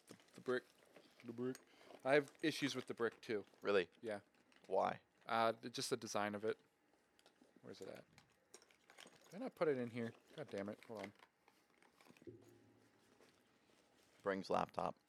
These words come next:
Speaker 2: Brings charger.
Speaker 1: Oh, here it is.
Speaker 2: Doesn't bring brick.
Speaker 1: Okay, so look at this.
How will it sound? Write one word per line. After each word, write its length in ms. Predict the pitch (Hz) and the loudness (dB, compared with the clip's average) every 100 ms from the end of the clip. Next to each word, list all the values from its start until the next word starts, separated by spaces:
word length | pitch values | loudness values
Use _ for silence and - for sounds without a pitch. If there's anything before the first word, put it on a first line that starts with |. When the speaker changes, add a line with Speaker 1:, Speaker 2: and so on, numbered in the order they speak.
| _ | _
Speaker 2:
Brings 240 | 98 95 - | 0 0 4
charger. 420 | 92 - 92 92 - | 6 6 4 -4 -6
Speaker 1:
Oh, 40 | 104 | -6
here 100 | 107 | -2
it 60 | 98 | 0
is. 60 | |
Speaker 2:
Doesn't 240 | 98 92 90 | -2 -2 -2
bring 160 | 90 85 | -2 0
brick. 280 | 92 92 - | -2 -4 -2
Speaker 1:
Okay, 220 | 147 131 - - | 2 2 0 -6
so 160 | - | 2
look 160 | 127 147 | 4 6
at 40 | |
this. 240 | 113 90 | 6 4